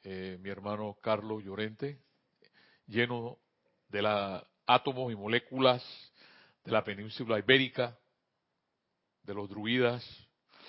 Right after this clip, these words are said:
que estuvieron ahí. Yo <clears throat> realmente, eh,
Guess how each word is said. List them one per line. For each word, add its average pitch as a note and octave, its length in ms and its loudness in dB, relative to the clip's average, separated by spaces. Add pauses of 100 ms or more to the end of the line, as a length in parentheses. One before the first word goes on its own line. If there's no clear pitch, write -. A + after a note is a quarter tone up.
(320)
que A2+ 100 -6
estuvieron G#2 400 -2
ahí. A2 320 -2 (300)
Yo G2+ 420 -6 (140)
<clears throat> - 140 -20
realmente, C3+ 800 4 (1300)
eh, G2 540 0